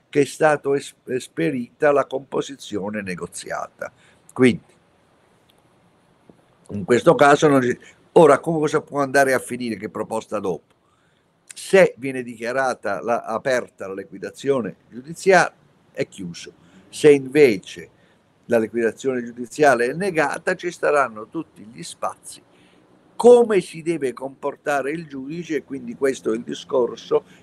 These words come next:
che ci sposta, se posso Antonio continuerei, sulle impugnazioni. Abbiamo visto i termini, abbiamo visto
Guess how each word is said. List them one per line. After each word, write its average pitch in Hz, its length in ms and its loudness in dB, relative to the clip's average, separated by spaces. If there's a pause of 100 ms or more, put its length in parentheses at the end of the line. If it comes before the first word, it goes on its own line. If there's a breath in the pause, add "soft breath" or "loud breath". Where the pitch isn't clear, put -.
che 139 140 -2
ci 143 120 -10
sposta, 139 720 2 (200 soft breath)
se - 240 0
posso 135 420 2
Antonio 120 560 0
continuerei, 117 1040 -4 (640)
sulle 123 520 0
impugnazioni. 90 1080 -10 (200)
Abbiamo 165 420 6
visto 123 380 -4
i 120 120 -4
termini, 117 640 -2
abbiamo 135 460 -4
visto - 460 -10